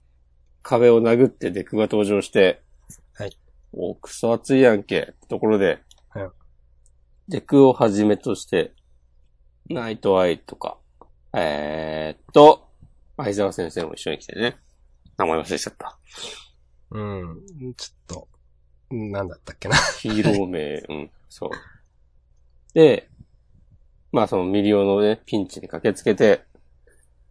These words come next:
Speaker 1: さあ、三人で、オーバーホールをぶっ飛ばすぞっていうところで、
Speaker 2: うん。
Speaker 1: オーバーホールがまさかの、えーっと、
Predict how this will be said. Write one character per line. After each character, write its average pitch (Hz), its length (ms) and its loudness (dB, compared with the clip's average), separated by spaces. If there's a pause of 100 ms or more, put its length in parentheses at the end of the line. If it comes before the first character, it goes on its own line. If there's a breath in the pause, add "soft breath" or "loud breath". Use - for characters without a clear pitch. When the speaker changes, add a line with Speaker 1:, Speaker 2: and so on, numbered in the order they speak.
(220)
Speaker 1:
さ 92 320 -2
あ、 - 40 -8
三 98 300 -6
人 104 220 -2
で、 92 280 -2 (600 soft breath)
オ 113 180 -8
ー - 20 -8
バ 107 180 2
ー - 20 0
ホ 120 220 6
ー - 20 4
ル 104 160 2
を 92 140 2
ぶ 98 100 -6
っ - 20 -8
飛 - 180 -2
ば 156 120 6
す 160 80 -2
ぞ 113 200 0
っ - 40 -20
て - 100 -16
い 87 40 -12
う - 40 -16
と 104 80 -8
こ 117 80 0
ろ 131 80 4
で、 110 260 2 (800)
Speaker 2:
う - 100 -14
ん。 95 100 -16 (880)
Speaker 1:
オ 127 120 4
ー - 20 8
バ 143 120 8
ー - 20 6
ホ - 140 2
ー - 20 4
ル 110 80 4
が 101 80 2
ま 127 140 4
さ 151 140 4
か 107 160 -2
の、 95 240 -8 (920)
え 82 420 -2
ー - 40 -20
っ - 40 -20
と、 85 380 -8